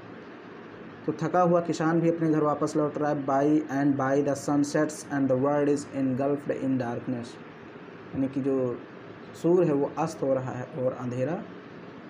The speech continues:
हो रहा है। ये मैंने आपको चार लाइनों का एक्सप्लेनेशन भी बता दिया और जो लाइनें थी उसको भी समझा दिया अच्छे से। अब I hope आपको समझ में आ गया होगा।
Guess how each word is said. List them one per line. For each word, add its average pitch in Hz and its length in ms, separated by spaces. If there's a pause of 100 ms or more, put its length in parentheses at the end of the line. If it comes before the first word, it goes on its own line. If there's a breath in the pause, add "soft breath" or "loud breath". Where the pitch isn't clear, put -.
(220)
हो 127 120
रहा 117 200
है। 131 420
ये 170 80
मैंने 135 240
आपको 185 400 (500)
चार 135 220
लाइनों 131 320
का 175 380
एक्सप्लेनेशन 131 640
भी 151 60
बता 151 260
दिया 175 200
और 123 380 (160)
जो 127 120
लाइनें 127 400
थी 151 80
उसको 131 220
भी 135 80
समझा 120 400
दिया 131 280
अच्छे 113 300
से। - 200 (100)
अब 131 100
I 127 200
hope 135 160
आपको 151 340 (640)
समझ 143 180
में 156 280
आ 135 120
गया 135 180
होगा। 135 280